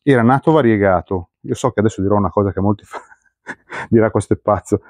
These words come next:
Era nato con molto giallo, cioè con una variegatura, e adesso la sta perdendo. Io sono contentissimo perché a me le piante variegate non piacciono. Qua, da questo lato, se si riesce a inquadrare, di qua dietro c'è ancora abbastanza visibile la variegatura gialla,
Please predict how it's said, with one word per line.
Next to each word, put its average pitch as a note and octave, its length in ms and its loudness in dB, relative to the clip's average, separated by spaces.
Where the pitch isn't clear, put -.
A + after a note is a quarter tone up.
Era A#2 140 2
nato C#3+ 280 2
con A2 220 2
molto A#2+ 260 2
giallo, F#2+ 460 -2
cioè G2+ 160 -8
con G#2+ 100 -6
una G#2+ 120 -2
variegatura, G2 840 -2
e - 40 -10
adesso C#3 240 -2
la B2+ 40 2
sta - 160 -12
perdendo. G#2 400 0
Io A2 80 2
sono A2+ 160 -8
contentissimo F#2 680 -10
perché - 280 -10
a F#2+ 80 -2
me G2+ 360 0
le F#2+ 280 -6
piante G2+ 240 0
variegate G2 400 2
non G#2 180 2
piacciono. F#2 400 -4
Qua, B2 240 -2
da A2+ 100 -4
questo C3 320 0
lato, B2+ 280 4
se B2+ 120 -4
si A2 120 -8
riesce A#2 220 -2
a - 20 -2
inquadrare, A#2 500 2
di C#3 80 -2
qua A2 140 -2
dietro B2 260 0
c'è B2 320 0
ancora A2 640 2
abbastanza G2 460 -4
visibile G2 460 0
la F#2+ 80 2
variegatura F#2+ 600 -2
gialla, F2 380 -4